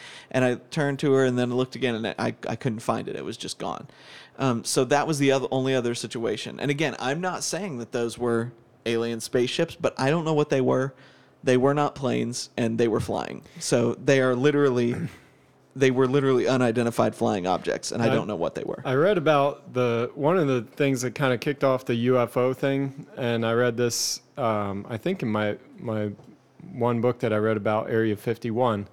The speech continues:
Speaker 1: Mm.
Speaker 2: Um, but it was about the Roswell incident.
Speaker 1: Yes.
Speaker 2: And the Roswell incident w-, was right about the time the Soviets were developing stealth technology.
Speaker 1: Right.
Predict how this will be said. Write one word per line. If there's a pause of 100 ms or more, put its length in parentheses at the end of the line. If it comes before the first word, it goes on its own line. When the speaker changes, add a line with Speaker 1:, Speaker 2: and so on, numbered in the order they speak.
(140)
Speaker 1:
Mm.
Speaker 2:
Um, (120)
but
it
was
about
the
Roswell
incident.
Speaker 1:
Yes. (220)
Speaker 2:
And
the
Roswell
incident
w-, (120)
was
right
about
the
time
the
Soviets
were
developing
stealth
technology.
Speaker 1:
Right.